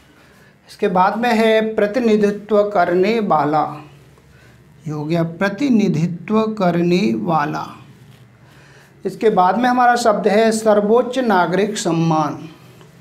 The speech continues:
इसको बनाएंगे सर्वोच्च नागरिक सम्मान। आगे हमारा शब्द आएगा उच्च स्तरीय जांच के आदेश,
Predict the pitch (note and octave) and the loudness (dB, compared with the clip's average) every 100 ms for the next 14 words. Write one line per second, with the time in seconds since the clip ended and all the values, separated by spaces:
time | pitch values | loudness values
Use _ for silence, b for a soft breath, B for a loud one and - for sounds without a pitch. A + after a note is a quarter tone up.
0 | - - - - E3+ F3+ G#3+ A3+ - - | -20 -10 -6 -2 -2 0 0 -4 -8 -16
1 | B B B B - G3 F#3+ F#3 G3+ A#3+ | B B B B -8 -2 -2 0 0 0
2 | - - - - _ - F#3 F#3 F3 F3 | -4 -8 -10 -18 _ -8 0 2 2 2
3 | F#3 G#3+ G#3+ - - - _ - - - | 0 0 -4 -10 -18 -20 _ -20 -12 -8
4 | F#3+ E3 D3+ C#3+ C#3+ C#3+ - - - _ | -2 -2 -2 -4 -8 -14 -20 -20 -20 _
5 | _ _ b b b b b b b - | _ _ b b b b b b b -6
6 | D#3+ F3+ A3+ A#3+ A#3 A3+ A3 F3+ F#3+ F#3+ | -2 0 2 2 2 2 0 2 2 4
7 | G3+ G#3 - - D4+ - A#3+ A3+ - G3 | 4 4 0 -4 -4 -2 -2 -2 0 0
8 | F#3 G3 F#3+ E3 F#3+ A3 A3 - G3+ F#3 | 2 0 0 2 2 2 -2 -4 0 2
9 | D#3 C#3+ D3+ C#3+ - | 0 0 -2 -4 -8